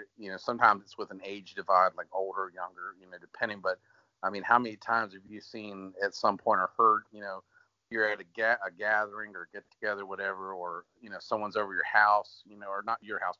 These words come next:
particularly, but a house you've been at, and you see the women are kinda doing all the work, you know, a hundred dirty dishes, and the man's sitting on the couch, like, well, that's her job, or, you know,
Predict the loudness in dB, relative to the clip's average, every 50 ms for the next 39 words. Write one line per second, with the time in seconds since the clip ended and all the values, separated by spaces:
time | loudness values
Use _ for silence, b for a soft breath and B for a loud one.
0 | _ _ -16 -16 -16 -16 -16 -16 -16 -16 -14 -6 -6 -2 2 4 2 2 2 -4
1 | -20 -12 -10 -10 -10 -10 -10 -10 -10 -10 -10 _ _ _ _ _ _ _ _ -16
2 | -14 -14 -14 -18 -18 -14 -8 -8 -6 -6 -6 -8 -8 -10 -12 -14 _ -20 _ -12
3 | -2 0 0 2 4 6 6 6 8 6 4 4 2 0 0 2 2 2 2 0
4 | -4 -8 -8 -10 -6 -4 -2 -2 -2 -4 -6 -4 -2 -2 -2 -2 _ _ -16 -12
5 | -10 -8 -8 -4 -4 -2 -2 -2 -6 _ _ _ _ -6 -4 -4 -4 -8 -10 -10
6 | -10 -10 -8 -8 -8 -8 -8 -8 -14 -14 -12 -10 -8 -6 -6 -6 -6 -8 -14 -12
7 | -8 -8 -8 -8 -8 _ 4 6 6 6 4 2 _ -6 -4 -2 -2 -2 _ _
8 | _ _ _ _ _ _ _ -12 -6 2 4 4 4 4 2 -6 _ -6 -4 -4
9 | -4 -4 -4 -4 -4 -2 -2 -4 -6 -6 -10 -12 -12 -12 _ _ -16 -14 -14 -14